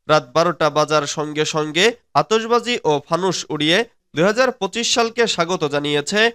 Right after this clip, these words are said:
ঢাকাবাসী। ঠিক একইভাবে আতশবাজি,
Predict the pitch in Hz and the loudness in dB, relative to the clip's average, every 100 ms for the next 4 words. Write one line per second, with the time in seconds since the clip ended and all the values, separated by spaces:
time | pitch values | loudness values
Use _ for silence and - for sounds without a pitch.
0 | _ - 135 151 160 151 147 160 151 - | _ -10 -6 -2 2 2 0 0 -2 -6
1 | _ - 151 - 147 147 151 147 147 185 | _ -6 -6 -2 -2 -2 -2 0 2 2
2 | 233 _ - 147 - 226 233 240 | 2 _ -2 0 0 -2 0 0